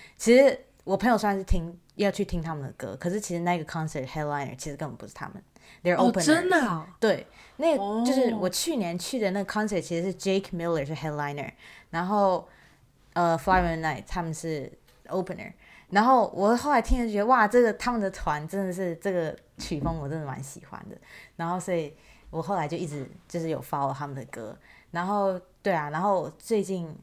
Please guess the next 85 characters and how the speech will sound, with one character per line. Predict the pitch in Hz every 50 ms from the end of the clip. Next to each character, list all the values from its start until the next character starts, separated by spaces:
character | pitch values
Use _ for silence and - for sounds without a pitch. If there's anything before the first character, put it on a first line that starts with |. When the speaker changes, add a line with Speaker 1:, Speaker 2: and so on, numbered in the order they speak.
| _ _ _
Speaker 1:
呃， | - 165 156 147 139 135 - - - _ - - _ _ _ _ _ _ _ _
也 | - 185 175
是 | 165 165 208
因 | 220 214 214
为 | 214 214 202 190 175 165 -
前 | - - - - - 190 165 160 170
阵 | 175 214 202 180
子， | 156 - -
其 | - 311
实 | 370
应 | 370 359
该 | 359 349
说 | 339 339 285
我 | 196 -
一 | -
直 | 269 247 214
陆 | 202 233 220
续 | 214 220 202
都 | 175 190
有 | 165 139
听 | - 165 160
他 | 160
们 | 156 143
的 | 135
歌， | - - 156 - - - - - - -
然 | 196 208
后 | 240 269
又 | 285 285 262
加 | 254 240 214
上 | 220 233 226 214 202 - -
因 | _ 220 214
为 | 214 214
刚 | 208 - 196
好 | 185 160
前 | 156 - 170 160
几 | 156 151
天 | 135 147 147 151
是 | 156 160
去 | 160 - - 165
他 | 147 147
们 | 151 147 139 139
的 | -
concert， | - 143 143 139 143 131
我 | - 165
又 | 196 226 226
全 | 226 - 170 160
部 | 170 180
都 | 190 175
把 | 139
他 | 143 156
们 | 151 147
的 | 139
歌 | - 143 143 143
全 | - - 143
部 | 147 151
就 | 147 156
是 | 151 151 143 - - - - - -
一 | - 180
直 | 170
在 | 175
那 | 165 170
边 | 175 175
循 | 170 - - 165 147
环 | 151 151 131 127
播 | - - 156 123
放， | 147 - 147 123 135
就 | 170 175 - -
每 | 156 143 139
一 | 151
首 | 175 - - 139 - - - _ _ _ _ _ _ _
就 | - -
一 | - 190
直 | 156 156
在 | 151
那 | 147
边 | 147 135
放， | - - 147 - - - - - - - -
然 | - 185 208
后， | 233 262 262 262 - 208
然 | 202 208
后 | 233 254 254
后 | 269 269
来 | 240 190 175 170 175
就 | 175 208
是 | 214 214 208 196 175